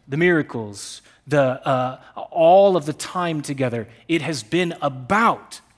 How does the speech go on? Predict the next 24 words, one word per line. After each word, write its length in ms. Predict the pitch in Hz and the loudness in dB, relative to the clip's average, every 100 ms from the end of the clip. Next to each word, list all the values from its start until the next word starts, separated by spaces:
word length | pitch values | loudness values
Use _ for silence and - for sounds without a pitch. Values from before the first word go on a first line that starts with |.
| - | -12
you 180 | 147 165 | -8 -2
being 240 | 139 123 | -2 -2
different." 540 | 113 120 - 107 - _ _ _ _ | -6 -12 -14 -20 -20 _ _ _ _
It, 280 | 151 - _ | -10 -10 _
the 80 | 156 | 0
way 140 | 175 | 2
he 140 | 175 190 | 2 0
said 340 | - - 208 | -2 0 0
it 80 | 175 | 0
in 80 | 160 | -2
the 60 | |
verses 340 | 151 165 - 131 | 0 -2 -2 -4
we 80 | 147 | -6
just 240 | 139 - | -6 -6
read 320 | 151 165 127 - - - | 0 0 0 -6 -14 -8
is, 140 | 139 | -4
"It 80 | 160 | -4
has 120 | 131 - | -6 -4
all 280 | 156 190 196 | -2 0 -2
been 380 | 123 170 185 - | -2 -2 -2 -6
about 460 | 135 160 151 - - - | -4 -2 -2 -4 -12 -8
life 600 | 127 135 156 143 - - _ _ | -4 0 0 -2 -8 -14 _ _
change, 680 | - - 143 120 101 101 117 | -4 -2 -2 -4 -6 -12 -16
you 760 | 120 160 208 160 107 120 127 | -10 -2 0 0 -2 -6 -10